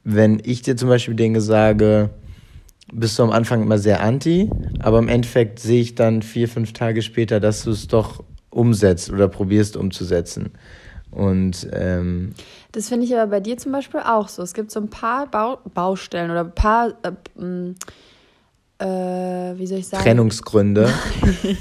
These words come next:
Speaker 2: <laughs> Wir haben uns getrennt. So heißt die <laughs> Folge jetzt. Nein. Ähm, wo ich sage, okay, das, das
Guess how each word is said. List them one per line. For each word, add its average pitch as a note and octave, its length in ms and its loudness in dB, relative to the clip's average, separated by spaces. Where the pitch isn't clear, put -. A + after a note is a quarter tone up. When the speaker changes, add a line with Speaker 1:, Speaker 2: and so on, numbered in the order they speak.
Speaker 2:
<laughs> - 720 -12
Wir F#3+ 360 2
haben F3 200 0
uns E3+ 140 -4
getrennt. - 420 -6
So G3+ 200 2
heißt A#3+ 240 8
die G#3 260 4
<laughs> - 0 -
Folge D3+ 300 0
jetzt. - 180 -10
Nein. D#3+ 180 -4
Ähm, F3+ 400 -2
wo G3 120 -8
ich G3 120 -2
sage, F#3+ 180 -2
okay, F#3 180 -6
das, A#3 160 -4
das - 180 -16